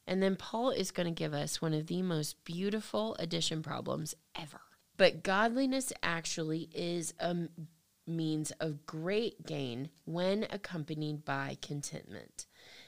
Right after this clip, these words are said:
And so I've got in the margin of my Bible, "Godliness plus contentment equals great gain.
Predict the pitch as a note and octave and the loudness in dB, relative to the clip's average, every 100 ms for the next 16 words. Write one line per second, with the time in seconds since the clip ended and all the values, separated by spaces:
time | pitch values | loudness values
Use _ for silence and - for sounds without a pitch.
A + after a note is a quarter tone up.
0 | - E3 D#3+ E3 - F3 F#3+ E3+ E3+ D#3 | -2 0 6 6 8 6 6 4 4 4
1 | D3+ D3+ D#3 D3+ D#3 D3 C#3+ D3 C#3+ C#3+ | 4 4 4 4 2 0 0 0 0 0
2 | C3+ C#3 C3+ C#3+ - - - F3 F#3 G3 | 0 0 -2 -2 -10 -18 -2 4 4 4
3 | G#3+ A3 G#3 G3 - - F3 E3+ - - | 4 4 2 0 -6 2 4 4 2 -4
4 | F#3 D#3 - D#3 B2+ C3 C3+ - - F#3 | -2 0 0 -2 -2 -2 -4 -4 -6 -4
5 | D#3+ D3+ C3+ C3+ - - C#3+ C#3+ - D3+ | -4 -2 -2 -2 -4 -2 0 0 -4 -4
6 | C#3 A#2+ F2 D3+ | -4 -2 -4 -6